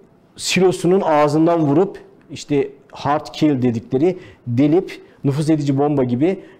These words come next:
nükleer, e, siloları imha etmek için cep mas-, mesafesi çok düşürülmüş kıtalar arası, kıtalar arası balistik füzeler var. Ama şu fotoğrafta gördüğünüz, bakın ben hayatımda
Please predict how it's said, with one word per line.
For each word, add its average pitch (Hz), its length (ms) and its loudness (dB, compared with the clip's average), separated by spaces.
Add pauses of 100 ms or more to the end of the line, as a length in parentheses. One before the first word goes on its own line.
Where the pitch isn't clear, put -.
(100)
nükleer, 151 500 0
e, 127 560 -2
siloları 156 540 0
imha 165 340 0
etmek 156 280 -4
için 180 200 -6
cep 160 200 0
mas-, 151 300 -4
mesafesi 139 500 -4
çok 156 260 -2
düşürülmüş 151 480 -6
kıtalar 156 260 -4
arası, 120 420 -4
kıtalar 151 260 -4
arası 139 360 -2 (360)
balistik 139 340 -2
füzeler 127 240 0
var. 107 180 -2 (220)
Ama 190 160 0
şu 220 220 -4
fotoğrafta 202 500 -2
gördüğünüz, 127 600 0 (320)
bakın 165 220 0
ben 190 100 2
hayatımda 156 680 0